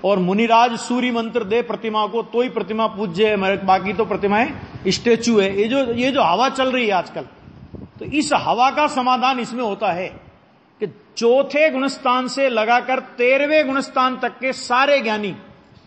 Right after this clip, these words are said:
जिनको उपदेश का योग है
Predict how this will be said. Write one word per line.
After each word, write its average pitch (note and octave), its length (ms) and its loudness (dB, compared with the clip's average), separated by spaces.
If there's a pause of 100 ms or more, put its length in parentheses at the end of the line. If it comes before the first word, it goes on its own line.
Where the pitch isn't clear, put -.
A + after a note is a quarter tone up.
(1000)
जिनको B3+ 520 2 (160)
उपदेश C#4 580 0
का D#4+ 180 4
योग C4+ 360 2
है G3 200 -2